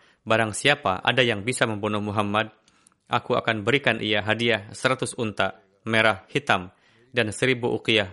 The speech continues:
perak. Satu uqiyah sama dengan empat puluh dirham, yakni sekitar seratus dua puluh enam gram. Dan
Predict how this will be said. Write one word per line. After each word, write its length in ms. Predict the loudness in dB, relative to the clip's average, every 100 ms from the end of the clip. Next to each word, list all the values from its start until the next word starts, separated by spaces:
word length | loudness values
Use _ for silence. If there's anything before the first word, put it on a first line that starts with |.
| 0
perak. 400 | 2 2 -2 _ _ _ _ _ _ _ _ -20 _ _
Satu 400 | -6 -4 -4 -6
uqiyah 320 | 0 2 2 -2 _ _ _ _ _ _ _ _ _
sama 400 | -4 0 0 0
dengan 400 | -2 -4 -6 -10 _ -6
empat 240 | -2 -2
puluh 160 | 0 0
dirham, 400 | 0 0 -4 -6 _ -6
yakni 480 | 0 0 0 -4 -6 -6
sekitar 480 | -4 0 0 -2 -10
seratus 400 | -14 -2 -2 0
dua 80 | -2
puluh 160 | -2 -2
enam 240 | -2 0
gram. 320 | 0 0 -4 _ _ _ _ _ _ _ _ -4
Dan 320 | -2 -2 -4